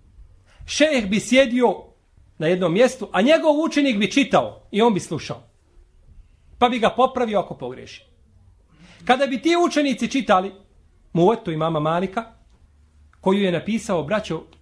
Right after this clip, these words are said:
za dvadeset godina, a neki kažu četrdeset godina da je ostao pisajući muvetu, ubacivajući hadise i izbacivajući hadise. I kada je to završio, tu je muvetu dao da je pregleda sedamdeset najučenijih ljudi u njegovo vrijeme koji su bili u Medini.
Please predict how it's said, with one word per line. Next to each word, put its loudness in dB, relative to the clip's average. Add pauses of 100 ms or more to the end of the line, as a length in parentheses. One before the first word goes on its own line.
(100)
za -6
dvadeset -4
godina, -8
a -10
neki -6
kažu -8
četrdeset -8
godina -4
da -6
je -4
ostao -6
pisajući -10
muvetu, -14 (500)
ubacivajući 0
hadise -8
i -8
izbacivajući -10
hadise. -20 (260)
I 0
kada 4
je 2
to 4
završio, 2 (520)
tu 4
je 6
muvetu 2
dao 2 (760)
da -4
je -2
pregleda 0
sedamdeset -4
najučenijih -6
ljudi -6
u -4
njegovo -6
vrijeme -12
koji -12
su -14
bili -12
u -14
Medini. -16